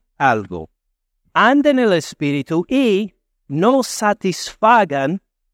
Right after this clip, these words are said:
los deseos de la carne. No satisfagan los deseos de la carne. Si andan en el Espíritu,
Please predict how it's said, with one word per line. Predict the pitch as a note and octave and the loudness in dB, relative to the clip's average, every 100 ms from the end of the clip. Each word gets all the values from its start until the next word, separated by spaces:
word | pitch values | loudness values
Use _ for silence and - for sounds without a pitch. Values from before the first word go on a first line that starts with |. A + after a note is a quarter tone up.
| _ _ | _ _
los | C#3 F3+ E3+ - | 0 0 0 -4
deseos | F#3 D#3+ - A3 G#3 E3 - - | -2 -2 -4 0 0 0 -6 -4
de | D#3+ E3 | -2 0
la | F#3+ | 0
carne. | - - B3+ B3 F3 G#2 F#2+ _ _ _ _ | -2 -2 0 0 -2 -6 -14 _ _ _ _
No | C#3+ D#3 C4+ | -6 0 2
satisfagan | C#4+ - C4+ - B3 - F3 D#3+ E3 F3 | 0 0 0 0 -4 -2 0 2 2 0
los | D#3 - | -2 -4
deseos | D3 - D#3+ D#3 | -8 -2 -2 0
de | D#3 | -2
la | D3+ | -2
carne. | - A#2+ G2 A2 | -6 -12 -10 -10
Si | - F3+ | -6 -6
andan | - B3 D#4 D#4+ D4+ | 0 2 2 2 2
en | C#4+ | 2
el | C4+ | 2
Espíritu, | B3 - - D4 D#4 C#4 D#4 D4+ | 0 -6 -8 -4 -4 -2 -2 -2